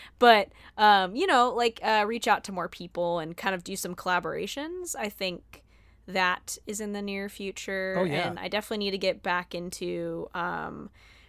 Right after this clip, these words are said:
Speaker 1: uh, interacting with the people on Anchor and, like, definitely the Facebook group, I kind of, like, fell off. <laughs> Um, but
Speaker 2: Well, I
Speaker 1: I
Speaker 2: mean,
Speaker 1: wanna
Speaker 2: things
Speaker 1: come back
Speaker 2: happen, you know,
Speaker 1: on.
Speaker 2: your life got busy.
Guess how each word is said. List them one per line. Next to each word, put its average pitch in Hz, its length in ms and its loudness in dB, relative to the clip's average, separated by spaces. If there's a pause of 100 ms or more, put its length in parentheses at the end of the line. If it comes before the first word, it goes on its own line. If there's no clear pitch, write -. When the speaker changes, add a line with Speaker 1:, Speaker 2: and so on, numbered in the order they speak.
(460)
Speaker 1:
uh, 180 540 2
interacting 208 680 0
with 190 200 -6
the 185 100 -6
people 190 320 -6
on 175 200 0
Anchor 170 680 -2
and, 165 240 -8
like, 156 380 -8
definitely 190 340 -2
the 175 140 -10
Facebook 180 340 -4
group, 170 520 -4
I 180 100 -4
kind 175 200 -4
of, 170 120 -6
like, 165 160 -6
fell 165 280 -2
off. 165 480 0
<laughs> - 40 -20 (260)
Um, 190 420 6
but 208 120 6
Speaker 2:
Well, 240 40 12
I - 20 12
Speaker 1:
I - 60 10
Speaker 2:
mean, 240 60 10
Speaker 1:
wanna 220 120 6
Speaker 2:
things 226 140 6
Speaker 1:
come 208 100 4
back 196 260 6
Speaker 2:
happen, 196 60 4
you 185 200 4
know, 175 60 4
Speaker 1:
on. 139 80 0
Speaker 2:
your 147 80 2
life 160 220 0
got 131 180 -2
busy. 110 340 -8